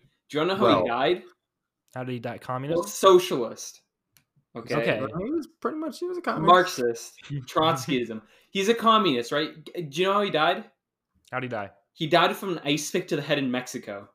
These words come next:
Speaker 3: <laughs>
Speaker 1: A fucking ice pick!
Speaker 3: <laughs>
Speaker 1: Helen
Speaker 3: Killer's
Speaker 1: Keller?
Speaker 3: everywhere.
Speaker 1: <laughs> Here's the
Speaker 3: Okay,
Speaker 1: thing.
Speaker 3: g-, this is the
Speaker 1: Helen
Speaker 3: thing. She
Speaker 1: Keller didn't like her 'cause she supported Stalin, so she wanted to kill him.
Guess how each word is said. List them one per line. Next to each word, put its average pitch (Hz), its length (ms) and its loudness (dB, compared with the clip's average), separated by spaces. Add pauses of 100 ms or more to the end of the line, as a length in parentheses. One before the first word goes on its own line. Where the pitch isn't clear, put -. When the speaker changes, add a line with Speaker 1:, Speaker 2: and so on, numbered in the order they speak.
(200)
Speaker 3:
<laughs> - 240 -10
Speaker 1:
A 156 80 -2 (140)
fucking 226 300 10 (120)
ice 277 380 10
pick! 160 480 4 (340)
Speaker 3:
<laughs> - 300 -20
Speaker 1:
Helen 269 680 8
Speaker 3:
Killer's 262 360 10
Speaker 1:
Keller? 330 40 4 (160)
Speaker 3:
everywhere. 214 540 -4
Speaker 1:
<laughs> - 60 -20
Here's 226 200 -2 (800)
the 269 80 4
Speaker 3:
Okay, 220 220 6
Speaker 1:
thing. 139 80 -4
Speaker 3:
g-, 170 80 2
this 202 180 0
is - 60 -10
the 277 60 -4
Speaker 1:
Helen 240 140 10
Speaker 3:
thing. 208 140 4
She - 60 -6
Speaker 1:
Keller 190 400 6
didn't 196 260 6
like 165 240 2
her 120 220 -4
'cause 160 180 -6
she 202 160 -4
supported 202 400 -4
Stalin, 147 680 2 (180)
so - 140 -10
she 190 140 -6
wanted 190 340 -2
to - 80 -16
kill 233 260 2
him. 120 300 -4